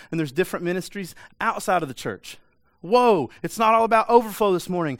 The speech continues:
That's great. Hallelujah, amen. There are other ministries on the planet, which is good.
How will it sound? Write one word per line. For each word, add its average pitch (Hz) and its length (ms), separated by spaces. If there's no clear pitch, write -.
That's 220 220
great. 240 340
Hallelujah, 226 420
amen. 233 440
There 220 160
are - 120
other 233 320
ministries 233 580
on 202 220
the 208 60
planet, 220 400
which 190 180
is 156 140
good. 170 380